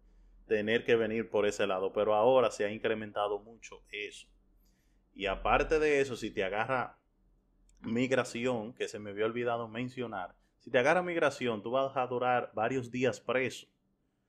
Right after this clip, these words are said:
Varios días preso hasta que puedas pagar una fianza y encontrar a alguien a que se haga responsable, o sea, alguien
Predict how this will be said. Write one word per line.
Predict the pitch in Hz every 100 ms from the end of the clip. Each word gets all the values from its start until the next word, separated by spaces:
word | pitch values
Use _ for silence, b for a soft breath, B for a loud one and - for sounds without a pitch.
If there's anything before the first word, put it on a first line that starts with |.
| _ _ _
Varios | - 104 131 143
días | 135 135 127
preso | 113 101 95 104
hasta | 101 98
que | 107
puedas | - - 110 139
pagar | 151 143 143
una | 139 131
fianza | 123 107 98 110 107 - _ _ _
y | 123 127
encontrar | 127 127 113 120 131 139
a | 123 135
alguien | 135 113 107
a | 104
que | - 101
se | -
haga | 107 120
responsable, | 120 110 - 104 95 - 104 92 90
o |
sea, | - 104 92
alguien | 90 104 123 127